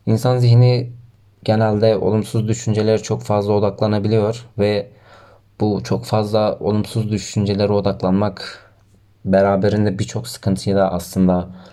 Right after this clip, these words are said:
beraber getiriyor. Kaygıları, endişeleri, yani işin sonucu antidepresan haplarına kadar gidebiliyor, yani depresyona kadar gidebiliyor. O yüzden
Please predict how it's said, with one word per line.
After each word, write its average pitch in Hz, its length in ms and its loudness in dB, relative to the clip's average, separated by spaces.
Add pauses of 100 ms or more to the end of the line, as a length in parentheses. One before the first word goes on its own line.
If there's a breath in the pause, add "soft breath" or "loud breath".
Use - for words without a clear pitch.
(120)
beraber 92 420 2
getiriyor. 90 680 0 (460 loud breath)
Kaygıları, 95 600 2
endişeleri, 92 1000 0 (1120)
yani 95 300 0 (200)
işin 113 280 0
sonucu 113 560 2
antidepresan 101 960 -2
haplarına 101 480 0
kadar 98 260 2
gidebiliyor, 95 500 0
yani 82 380 0
depresyona 92 560 0
kadar 87 220 -2
gidebiliyor. 85 600 -2 (1040 loud breath)
O 107 120 -2
yüzden 110 420 0